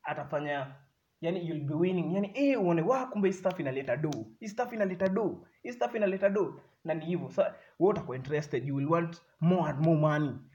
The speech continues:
More and more money. So, you will enter the game. Alafu, mpaka itafika part yenye you want to invest, like, everything you have. Ikifika hiyo part una invest everything you have, bro.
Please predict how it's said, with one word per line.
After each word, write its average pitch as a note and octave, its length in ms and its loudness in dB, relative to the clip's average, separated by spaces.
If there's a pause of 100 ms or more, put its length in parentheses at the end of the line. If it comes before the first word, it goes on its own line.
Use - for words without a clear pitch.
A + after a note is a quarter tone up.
(220)
More F3+ 200 6
and D#3 120 2
more F3 240 6
money. D3+ 300 2 (200)
So, G#3+ 340 0 (160)
you F3 120 2
will E3 180 4
enter E3+ 220 0
the C3 60 -4
game. C#3 280 -2
Alafu, D3 380 0 (340)
mpaka F3 180 0
itafika F3 340 -4
part C#3 240 -4
yenye C3+ 200 -10
you C#3 160 -6
want E3 300 -4
to D3 60 -12
invest, C#3 520 -8 (260)
like, C3+ 220 -8 (260)
everything E3+ 540 2
you C#3 100 -2
have. D3 260 4 (840)
Ikifika E3+ 360 -2
hiyo G#3+ 80 2
part E3+ 200 2
una D#3+ 120 -4
invest F3+ 340 -4 (160)
everything F#3 480 2
you E3 80 2
have, D#3+ 220 4 (400)
bro. D3+ 420 -2